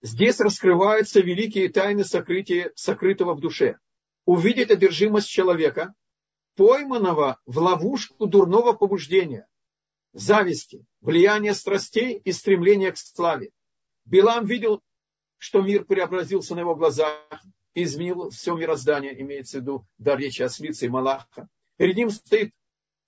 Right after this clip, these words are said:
Малах Бога с обнаженным мечом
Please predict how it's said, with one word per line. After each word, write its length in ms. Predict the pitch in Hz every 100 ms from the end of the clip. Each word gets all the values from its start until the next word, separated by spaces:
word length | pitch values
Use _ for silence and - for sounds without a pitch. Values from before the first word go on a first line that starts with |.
| _ _ _ _ _ _ _ _ _
Малах 360 | 165 202 190
Бога 440 | 135 202 190 170 151
с 100 | -
обнаженным 560 | 147 156 151 185 180 175
мечом 460 | 156 202 185 160